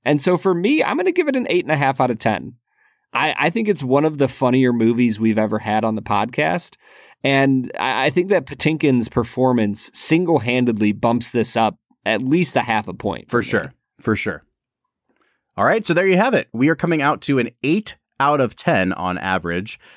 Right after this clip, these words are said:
Speaker 2: but we'd like to know what you think. Is this one of those movies that you've watched ever since you were a kid and you hold it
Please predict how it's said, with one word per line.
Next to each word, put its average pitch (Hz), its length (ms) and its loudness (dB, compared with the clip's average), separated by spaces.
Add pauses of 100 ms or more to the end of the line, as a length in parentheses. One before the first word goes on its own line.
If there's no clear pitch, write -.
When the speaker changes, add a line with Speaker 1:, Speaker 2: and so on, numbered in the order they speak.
(160)
Speaker 2:
but 151 160 2
we'd 202 120 2
like 285 200 2
to - 80 0
know 285 140 4
what 247 180 2
you 196 160 0
think. 92 460 -4
Is 135 140 2
this 226 200 0
one 214 160 0
of 226 60 2
those 214 180 2
movies 185 380 2
that 123 220 0
you've 113 260 2
watched 123 320 2
ever 127 200 0
since 131 280 -4
you 139 100 0
were 147 120 0
a 143 60 2
kid 139 340 0
and 85 180 -2
you 98 160 -2
hold 131 260 0
it 135 180 0